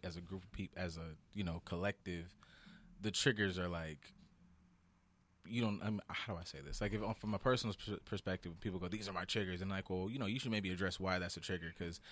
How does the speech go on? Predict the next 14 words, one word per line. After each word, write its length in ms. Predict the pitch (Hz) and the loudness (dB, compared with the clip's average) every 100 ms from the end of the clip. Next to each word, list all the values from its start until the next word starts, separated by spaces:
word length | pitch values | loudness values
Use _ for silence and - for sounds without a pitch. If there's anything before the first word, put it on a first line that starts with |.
| - - - | -14 -10 2
that's 240 | 113 - | 4 4
really 460 | 101 110 98 90 85 - | 4 6 4 0 -4 -4
whatever 260 | 101 98 90 | 2 2 2
you 120 | 92 | 0
getting 300 | 92 82 - - - - - | 0 0 -4 -8 -20 -14 0
uptight 360 | 98 - 95 90 | 0 4 4 4
about 280 | 87 87 87 | 2 2 0
or 100 | 82 | -4
fucking 320 | - 92 - 90 | -4 -6 0 2
you 100 | 92 | 2
up, 120 | 87 | 0
whatever. 340 | 92 90 85 - - - - - _ _ - _ _ _ _ _ - 107 123 | 0 0 -2 -10 -16 -20 -20 -20 _ _ -20 _ _ _ _ _ -18 -2 6
Um, 300 | 123 113 - - - | 10 10 6 -4 -2
at, 200 | 110 | -2